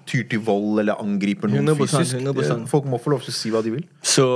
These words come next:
Speaker 2: men det som er de belag-, de, det de prøver å si, det de sier, for det heter seg i dommen, da, så står det at, eh, at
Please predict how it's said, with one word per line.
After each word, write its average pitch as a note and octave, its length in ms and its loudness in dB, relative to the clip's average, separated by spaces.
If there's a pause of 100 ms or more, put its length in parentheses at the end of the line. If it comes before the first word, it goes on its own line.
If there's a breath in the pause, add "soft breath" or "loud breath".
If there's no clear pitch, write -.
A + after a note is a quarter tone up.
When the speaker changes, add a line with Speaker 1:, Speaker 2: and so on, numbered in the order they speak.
(100)
Speaker 2:
men C#3 180 2
det D#3+ 140 6
som E3 160 2
er D3+ 120 4
de D3+ 80 4
belag-, D3+ 460 4
de, D3+ 120 4
det E3 180 4
de C#3+ 80 0
prøver C#3+ 300 4
å C#3 60 -2
si, C#3+ 200 2
det B2 140 4
de C3 80 2
sier, C#3 400 4
for C3+ 180 0
det C3 260 2
heter B2+ 300 2
seg A#2+ 140 2
i A#2 80 2
dommen, A#2 300 0
da, A2+ 100 4
så A#2+ 160 0
står B2+ 220 4
det A2 100 0
at, - 160 -2
eh, A2 260 4
at - 280 0